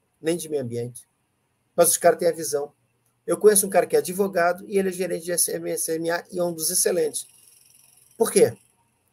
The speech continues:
O que que faz você ser um gestor? Você montar uma equipe, ter pelo menos o mínimo conhecimento do que é importante para a equipe, o que é material para a equipe, para o desenvolvimento da empresa.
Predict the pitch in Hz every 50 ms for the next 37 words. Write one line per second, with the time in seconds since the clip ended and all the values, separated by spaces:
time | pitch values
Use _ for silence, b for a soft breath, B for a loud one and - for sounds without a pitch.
0 | _ _ - 220 180 - 269 247 - 226 220 196 196 - 143 - 147 - - 143
1 | 127 120 120 117 113 - - - 104 95 - _ _ _ _ _ _ - - 208
2 | - 226 220 220 202 220 214 214 220 208 202 - - 165 - _ _ - - _
3 | _ _ _ _ _ _ - 196 196 - 214 202 202 214 226 220 202 202 185 190
4 | 202 202 190 190 - 180 165 156 - - 151 160 185 190 190 170 160 - 190 185
5 | 190 190 160 - - - 180 170 - - - 135 127 123 - 120 101 - _ _
6 | _ - - - - 196 190 180 180 - 175 160 170 170 165 - 156 147 143 131
7 | 123 175 180 - _ 185 180 165 151 151 160 160 175 170 165 165 170 165 - 165
8 | 165 180 175 - 151 151 147 139 -